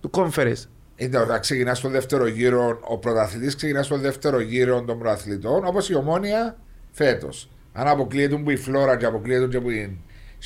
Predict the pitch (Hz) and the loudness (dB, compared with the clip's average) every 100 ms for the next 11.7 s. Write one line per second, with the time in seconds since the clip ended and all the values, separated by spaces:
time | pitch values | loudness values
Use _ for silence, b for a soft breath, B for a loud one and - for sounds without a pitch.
0 | - 135 127 127 110 127 127 127 120 120 | 0 2 2 0 2 2 4 2 -2 -6
1 | 110 117 117 120 107 85 110 170 247 - | -2 -2 0 0 0 -2 -2 -2 -4 -10
2 | - - 196 185 139 107 95 90 78 73 | -14 -6 -2 0 0 0 -4 -6 -12 -14
3 | - - - - - - b b b b | -20 -20 -20 -20 -20 -20 b b b b
4 | b b b b 117 120 147 165 170 170 | b b b b -2 2 2 4 2 2
5 | 160 160 170 170 170 160 135 - - 139 | 2 4 4 0 0 2 2 0 -2 0
6 | 143 147 151 143 117 117 127 135 139 135 | 2 0 0 -2 0 0 0 0 -2 -2
7 | 151 131 139 143 127 139 151 147 151 151 | -2 -2 0 2 2 2 2 2 2 2
8 | 151 151 135 143 147 156 170 165 156 143 | 0 -2 -2 -2 -2 -2 -2 0 0 0
9 | 127 120 135 147 156 151 147 147 156 151 | -2 0 0 2 2 0 -2 -2 -4 -4
10 | 160 165 175 - b b b b b b | -6 -6 -10 -20 b b b b b b
11 | b - 117 113 117 117 113 | b -6 -2 0 0 0 0